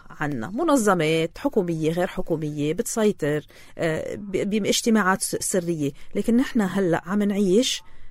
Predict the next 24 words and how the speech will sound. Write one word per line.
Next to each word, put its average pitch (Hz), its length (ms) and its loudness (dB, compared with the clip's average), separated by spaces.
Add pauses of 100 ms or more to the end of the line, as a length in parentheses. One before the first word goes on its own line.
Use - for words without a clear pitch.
(160)
حالة 233 440 2
هجمات 180 640 4
سيبرانية. 190 760 0 (1300)
يوقف 196 340 -2
مطار، 196 520 2 (840)
آه، 151 520 -8 (120)
بتتعطل، 175 760 0
آه، 117 680 -6 (120)
شركة 170 640 -4
كهرباء. 190 640 2 (360)
هيدا 185 220 0
شيء 240 260 -2
كتير 262 260 -4
خطر 208 320 -6
على 147 200 -6
ال-، 139 180 -6
على 147 280 -8
الحياة. - 540 -4
هل 233 240 4
هن 208 400 2 (560)
بيت-، 208 320 0
يعني 185 340 -2 (460)
إذا 180 140 2
بدك، 175 500 -2